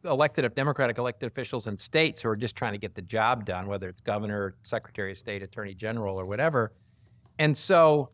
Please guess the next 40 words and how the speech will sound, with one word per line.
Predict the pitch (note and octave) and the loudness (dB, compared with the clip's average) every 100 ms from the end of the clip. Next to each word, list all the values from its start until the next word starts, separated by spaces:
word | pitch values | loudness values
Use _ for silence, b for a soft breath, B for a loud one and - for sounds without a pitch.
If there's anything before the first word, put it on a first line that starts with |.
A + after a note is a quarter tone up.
| _ _ _ D3+ | _ _ _ -2
I, | F#3 | 0
but | E3 F3+ | 4 6
I | G3 | 6
don't | C#4 D4+ - | 6 2 0
think | A3 G#3 - - | 2 2 0 -12
they, | C#3+ E3 E3+ F3+ E3 - _ _ _ _ _ | -10 2 4 4 2 -6 _ _ _ _ _
they, | D3 C3 F#3+ G#3+ G#3+ - _ _ _ _ | -4 2 4 4 0 -8 _ _ _ _
maybe | D#3 G#3+ A#3+ | 4 6 6
there, | F#3+ F#3 E3 | 4 2 2
there's | E3+ C#3+ | 2 2
probably | - F#3+ E3+ C#3 | 2 4 4 0
some | - - D3 D#3+ | -4 -4 -2 2
members | D#3 D#3+ D#3+ D3 | 2 2 0 -2
who | D3 | -2
are | C3 A#2+ A#2 _ _ _ | 0 0 -6 _ _ _
devoted | B2+ A#2+ B2+ B2+ | 0 4 4 2
to | A2+ | -4
policy | - B2 B2 - B2 | 2 4 4 0 -6
and | A2 | -8
want | G#2+ A2+ - | -6 -6 -8
things | B2+ A#2 - | -10 -10 -8
to | G2 | -6
happen, | G#2 G#2+ A#2 | -4 -4 -6
and | G#2+ | -8
I'm | G#2 | -10
sure | G#2 C3 G#2+ | -8 -8 -6
there | F2+ F2+ | -4 -4
are | F#2 G#2+ C#3 - | -2 -4 -6 -8
Republican | G#2 G2+ G#2+ G#2 G#2 G2+ | -8 -4 -6 -6 -10 -10
members | G#2 G#2+ G2+ | -8 -8 -10
that | G#2 | -8
are, | F#2+ | -6
are, | F#2+ G#2+ B2 b b _ _ | -4 -4 -6 b b _ _
but | D3 C3 | -2 0
the | C#3 B2 - | -2 -4 2
vast | F#3 A3 - | 4 4 2
majority | F3+ B2 C3 C3+ B2 | -2 2 4 4 2
of | A2 | -2
them | G#2+ G#2 | -4 -4
are | G#2+ | -4